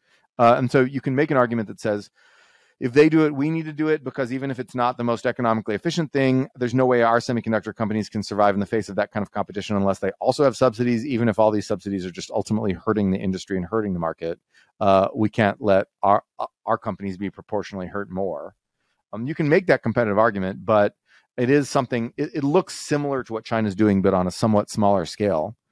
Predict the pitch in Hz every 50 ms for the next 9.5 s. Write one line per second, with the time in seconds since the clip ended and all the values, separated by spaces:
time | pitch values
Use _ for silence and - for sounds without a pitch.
0 | _ _ _ _ _ _ - 98 98 98 107 117 120 120 - 170 196 185 170 147
1 | 147 143 131 127 123 123 107 - 110 107 104 - - 95 85 - - 95 87 85
2 | - 107 139 151 110 78 69 - 101 101 _ _ _ _ _ _ _ _ _ _
3 | _ _ - 139 131 131 131 131 127 127 135 - _ - 143 131 131 131 135 147
4 | 147 147 135 127 123 117 110 - - 120 110 107 107 104 101 104 104 95 - -
5 | 117 113 110 110 - - - 110 107 107 107 98 - 107 104 90 - 98 104 95
6 | 87 98 95 95 104 104 107 - 113 92 - 98 95 101 101 92 98 98 92 87
7 | 95 92 92 92 87 - - - - - 143 143 123 113 113 104 - 110 107 110
8 | 101 - _ _ _ _ _ - 123 151 170 - - - - 147 160 180 160 151
9 | 151 135 123 - - 127 135 165 208 196